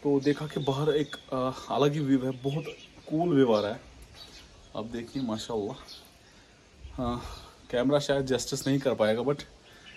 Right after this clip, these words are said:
फिर भी थोड़ा बहुत focus कर लेते हैं। But फिर भी आप देखिए कि बारिश के बाद जो व्यू आता है ना, मतलब जो clearance आती है वो बहुत ही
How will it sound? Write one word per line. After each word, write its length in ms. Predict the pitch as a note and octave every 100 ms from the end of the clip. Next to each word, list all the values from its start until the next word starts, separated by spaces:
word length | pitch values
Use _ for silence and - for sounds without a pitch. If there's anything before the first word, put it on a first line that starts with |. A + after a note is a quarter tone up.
| - -
फिर 120 | C#3+
भी 100 | C#3
थोड़ा 220 | D3+ D3 C#3
बहुत 140 | C#3+
focus 360 | C#3+ C3+ C3+ C#3
कर 140 | C3
लेते 240 | B2 B2
हैं। 140 | B2+ C3+ - - - - - - - - - - - - - - - - -
But 80 |
फिर 240 | - - C3
भी 100 | C3
आप 100 | B2
देखिए 440 | A#2 G#2+ - B2+ C3+ - - - - - - -
कि 80 |
बारिश 440 | C#3 A2+ A2+ B2 B2+
के 120 | -
बाद 280 | A#2 A2 A#2
जो 120 | B2+
व्यू 240 | A#2 B2
आता 200 | B2 A#2
है 100 | A2+
ना, 80 | C3+
मतलब 320 | D3+ C3 C3 C3 - -
जो 60 |
clearance 540 | B2+ B2+ C3 C3+ D3 C3+
आती 240 | A2+ -
है 60 | C3+
वो 140 | C3
बहुत 520 | B2 A2+ A#2 C3 B2+
ही 80 | D3